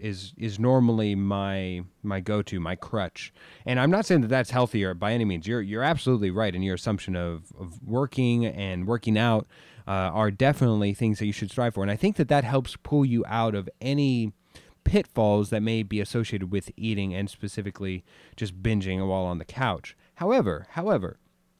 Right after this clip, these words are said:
I think that there's even, there's things that you can do while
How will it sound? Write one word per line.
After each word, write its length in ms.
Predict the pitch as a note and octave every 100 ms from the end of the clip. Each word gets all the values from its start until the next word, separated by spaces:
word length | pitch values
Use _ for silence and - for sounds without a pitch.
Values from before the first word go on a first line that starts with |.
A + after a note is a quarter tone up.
| -
I 80 | F#3
think 180 | C#4+ C#4
that 140 | B3+
there's 240 | G3 E3
even, 360 | D#3+ E3+ D#3 D3
there's 300 | C#3+ D#3 C#3
things 340 | - G#3+ A#3 F#3
that 120 | F3
you 140 | D#3
can 240 | D#3 D3 A#2+
do 560 | A2+ C#3 A2+ F#2+ F#2+ - _ _ _ _ _ _ _ _ -
while 640 | A#2+ B2 C#3 D#3 D#3